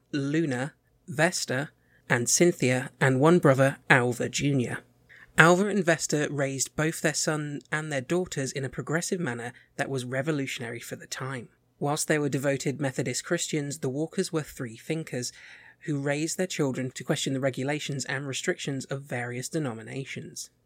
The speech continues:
The Walker parents also demonstrated non-traditional gender roles in their children regarding sharing work around the farm. Vesta often participated in heavy manual labour, while Alva,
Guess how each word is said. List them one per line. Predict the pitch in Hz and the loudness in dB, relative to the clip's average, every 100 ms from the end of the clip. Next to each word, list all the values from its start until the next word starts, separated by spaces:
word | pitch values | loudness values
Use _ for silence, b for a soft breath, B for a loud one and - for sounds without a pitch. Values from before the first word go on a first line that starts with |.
| - | 0
The | 143 | 2
Walker | 147 - | 2 0
parents | - 156 143 139 - | -2 0 2 0 0
also | 151 160 - | 2 2 2
demonstrated | 165 156 143 - 139 - 131 | 4 4 2 0 0 2 2
non-traditional | 135 131 151 160 185 147 - 135 123 | 4 4 2 4 4 4 4 2 2
gender | 143 170 190 | 4 4 6
roles | 123 117 135 127 | 4 2 0 -2
in | 117 | -2
their | 117 | -2
children | - 165 156 143 | 4 4 6 6
regarding | 131 123 120 120 123 | 4 2 2 0 0
sharing | - 127 117 156 151 | 2 2 2 2 2
work | 117 113 | 2 0
around | 127 107 90 | -2 -2 -6
the | - | -4
farm. | - 143 123 - _ _ _ | 2 2 0 -8 _ _ _
Vesta | 123 160 - - - - | 4 6 6 4 2 0
often | - 147 | 2 2
participated | - 147 151 - - 131 135 | 4 2 2 2 2 4 2
in | - 135 | 2 0
heavy | 127 - 135 135 | 0 2 2 4
manual | 127 120 113 120 | 2 0 0 4
labour, | 170 151 147 B B - | 6 6 4 B B -2
while | 165 - | 0 4
Alva, | 165 185 151 127 | 6 6 6 4